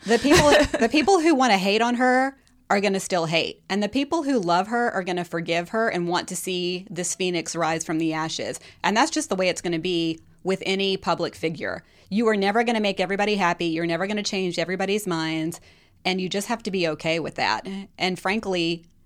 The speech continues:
Speaker 1: you know, I'm sure she isn't really concerned about our opinion. She's concerned about her sponsors is who she's concerned about.
Speaker 2: Right. She's gotta get that money at the
Speaker 1: That's
Speaker 2: end of the
Speaker 1: right.
Speaker 2: day. It's all about that money, honey. <laughs>
Speaker 1: Although I've been watching her stories and,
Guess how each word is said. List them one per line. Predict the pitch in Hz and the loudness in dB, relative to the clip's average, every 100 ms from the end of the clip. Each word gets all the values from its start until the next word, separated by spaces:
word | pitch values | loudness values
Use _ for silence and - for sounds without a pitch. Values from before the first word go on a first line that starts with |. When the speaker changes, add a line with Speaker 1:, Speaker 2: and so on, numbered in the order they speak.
| _ - | _ -6
Speaker 1:
you | 196 | -2
know, | 160 147 - - | -2 -4 -8 -4
I'm | 190 | -2
sure | 196 226 208 190 - | 0 0 0 0 -4
she | - 208 | -2 2
isn't | 240 240 | 2 2
really | 175 180 165 | -2 -2 -2
concerned | 180 - 175 170 | -2 -2 -2 -2
about | 165 147 | -2 0
our | 170 | 0
opinion. | 165 214 208 170 160 | 0 -2 -2 -2 -2
She's | 190 165 | -4 -6
concerned | 180 170 196 196 196 196 | -6 -4 -4 -2 -2 -4
about | 170 170 165 - | -2 0 0 -2
her | - | -6
sponsors | 180 - 185 165 - - - | -4 -2 0 -2 -4 -8 -8
is | 160 | -4
who | 180 | -4
she's | 170 156 | -4 -6
concerned | - 156 175 151 | -6 -6 -4 -4
about. | 120 92 90 - _ | -4 -4 -6 -12 _
Speaker 2:
Right. | - 175 175 | -10 -10 -8
She's | 214 | -6
gotta | 214 | -4
get | 196 190 | -4 -4
that | 185 | -4
money | 185 208 196 180 | 0 2 2 2
at | |
the | 175 | 2
Speaker 1:
That's | 175 175 | 2 2
Speaker 2:
end | 185 | 6
of | |
the | 180 | 6
Speaker 1:
right. | 120 170 | 6 2
Speaker 2:
day. | - _ | -6 _
It's | - | 2
all | 214 220 | 4 6
about | 214 220 | 4 4
that | 220 | 2
money, | 233 208 202 | 2 2 2
honey. | 226 202 208 233 - - - 571 | 0 2 0 -2 -10 -20 -2 0
<laughs> | - 622 - - | 2 0 2 6
Speaker 1:
Although | 202 208 | 8 10
I've | 208 202 | 8 6
been | 208 | 6
watching | 208 262 339 285 | 6 6 4 4
her | 202 | 4
stories | - 190 175 165 160 165 165 | 0 0 2 2 2 0 0
and, | 180 165 165 | 0 2 0